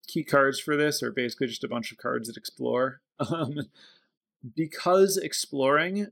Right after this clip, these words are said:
lets you put cards in the graveyard, I think that this, uh, uses the blue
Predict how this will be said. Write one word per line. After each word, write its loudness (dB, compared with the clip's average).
lets 0
you 0
put -8
cards 2
in -6
the -4
graveyard, 0
I 2
think -8
that 2
this, 0
uh, 2
uses 0
the 0
blue 2